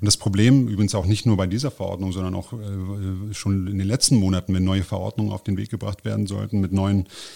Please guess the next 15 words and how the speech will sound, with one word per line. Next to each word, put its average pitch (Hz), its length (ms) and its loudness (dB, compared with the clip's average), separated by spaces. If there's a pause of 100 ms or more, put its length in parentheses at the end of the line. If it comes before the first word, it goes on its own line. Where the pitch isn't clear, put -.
(640)
Rahm-, 110 320 2
Rahmenbedingungen, 110 760 2
da 95 140 0
war 101 140 0
es, - 240 -2
äh, 104 80 -6
oder 107 180 -4
ist 113 180 0
es - 80 0
dann 98 160 0
schon 120 400 2
ein 104 160 -2
Problem, 107 400 0
wenn 101 140 2
wir, 98 320 0